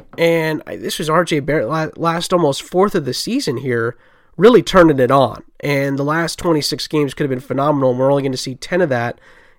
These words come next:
in real time. So now we see what happens, you know, moving forward, because R J Barrett, obviously all the players, you, you know, you're gonna lose some momentum here. You're gonna lose,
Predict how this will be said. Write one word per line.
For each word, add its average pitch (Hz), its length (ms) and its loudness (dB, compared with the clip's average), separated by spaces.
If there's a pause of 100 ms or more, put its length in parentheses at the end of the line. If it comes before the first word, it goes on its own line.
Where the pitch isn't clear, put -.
in 156 180 2
real 139 280 2
time. 156 480 -2
So - 120 -12
now 135 120 2
we 135 120 0
see 143 260 -2
what 135 220 0
happens, 143 680 -2 (560)
you 190 100 -4
know, 202 100 2
moving 196 320 4
forward, 202 540 2
because 143 320 -2
R 170 140 4
J 170 160 0
Barrett, 156 340 4
obviously 156 400 -2
all 139 160 -2
the 196 60 -2
players, 127 420 0
you, 139 80 -2
you 98 140 -6
know, 147 80 2
you're 143 140 -2
gonna 139 140 0
lose 165 240 2
some 175 160 0
momentum 143 480 2
here. 147 200 0
You're 160 120 0
gonna 135 140 0
lose, 151 540 0